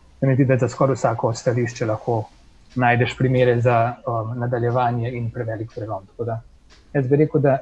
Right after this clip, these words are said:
eni trije elementi, em, se lahko pokažejo, ali pa da lahko mislimo o tej ameriški zunanji politični strategiji po dru-,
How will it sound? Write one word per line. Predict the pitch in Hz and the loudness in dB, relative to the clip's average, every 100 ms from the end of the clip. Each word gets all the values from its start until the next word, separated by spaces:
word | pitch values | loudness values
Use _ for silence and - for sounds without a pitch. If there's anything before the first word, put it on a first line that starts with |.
| - | -4
eni | 143 147 127 | -2 0 0
trije | - 156 156 143 131 113 _ _ - - | 2 4 6 6 2 -2 _ _ -20 -10
elementi, | - 127 127 131 170 170 202 185 175 - _ _ _ - - - _ - _ _ _ _ | -2 0 0 0 0 2 2 2 -2 -14 _ _ _ -20 -20 -20 _ -20 _ _ _ _
em, | - 143 143 147 | -2 2 4 2
se | 156 - 147 151 | -2 2 4 4
lahko | 151 151 - 160 135 - _ - _ - - - | 2 0 4 2 2 -6 _ -20 _ -20 -20 -12
pokažejo, | - 151 151 147 131 143 135 | -4 -2 2 2 2 2 2
ali | 131 120 | 0 -2
pa | 120 123 | -2 -2
da | 120 127 | -2 -6
lahko | 120 113 147 127 - - | -8 -8 -8 -10 -16 -12
mislimo | 160 147 - 135 | -8 -6 -6 -10
o | 131 | -10
tej | 127 135 | -8 -8
ameriški | 135 139 135 - | -6 -8 -8 -10
zunanji | 131 135 135 | -10 -8 -8
politični | 120 135 139 135 127 | -6 -4 -4 -6 -10
strategiji | - 131 120 123 135 123 | -10 -10 -8 -6 -6 -6
po | 123 127 | -6 -6
dru-, | 127 | -6